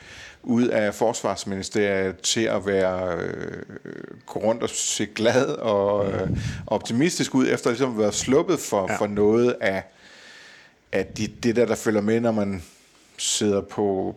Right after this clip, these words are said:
Speaker 1: på, på øretævernes holdeplads. Øhm, stabschefen i Statsministeriet, Martin Rossen, der kørte surt allerede, øh, inden corona brød ud, fordi det havde også været hårdt at forberede regeringens indtog. Mads Brandsen, der,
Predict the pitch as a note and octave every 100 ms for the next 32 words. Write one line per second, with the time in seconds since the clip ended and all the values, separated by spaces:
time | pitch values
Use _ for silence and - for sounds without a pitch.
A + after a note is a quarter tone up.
0 | - G2 F#2+ - G2+ G2 G2 G2 G#2+ B2
1 | - G#2+ G2+ F#2+ - - - G#2 B2 B2+
2 | G#2 G2 F#2+ - - - F#2+ F#2 F2+ E2+
3 | F#2 F#2+ - _ _ _ - - - -
4 | - - B2 C3 B2+ A2+ A2+ G#2+ C3+ C3+
5 | A2+ G2 G#2 F#2+ F#2 G#2+ F#2+ A#2 B2+ A#2+
6 | G2 - G#2+ G#2 - A#2+ A#2+ G2+ G#2+ G#2
7 | G#2+ A2 A2+ G#2+ F#2+ F#2 F2+ F#2 B2 C#3
8 | B2+ G2+ C3 F#3+ F3 B2+ - G#2 G2+ G#2+
9 | A#2+ A2 G#2 G#2 G2+ G2+ F#2+ F#2 G2+ -
10 | G#2 F#2 G2+ G2+ - - - _ _ G#2
11 | - E3+ D4 G#2+ F#2+ F#2+ F#2+ - - -
12 | - G#2 F#2+ F#2+ F2+ G2 G2 G2 F#2 G2+
13 | G2 - G#2+ C#3+ D3 B2+ G#2+ G2+ F#2+ F#2+